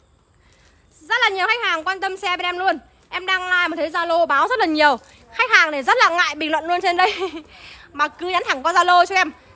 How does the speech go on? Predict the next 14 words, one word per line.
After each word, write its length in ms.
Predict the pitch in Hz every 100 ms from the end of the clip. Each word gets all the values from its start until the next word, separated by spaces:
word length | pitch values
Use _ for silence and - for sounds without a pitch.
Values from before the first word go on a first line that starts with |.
| - -
Nhắn 160 | 339
qua 120 | 392
Zalo 300 | 370 370 349
thì 100 | 339
phải 120 | 269 254
một 180 | 247
chút 240 | - 440 403
nữa 180 | 359 403 381
em 160 | 311 339
mới 80 | 339
xuống 260 | 330 330
làm 260 | 381 285 262
việc 160 | 269
được. 220 | 277 302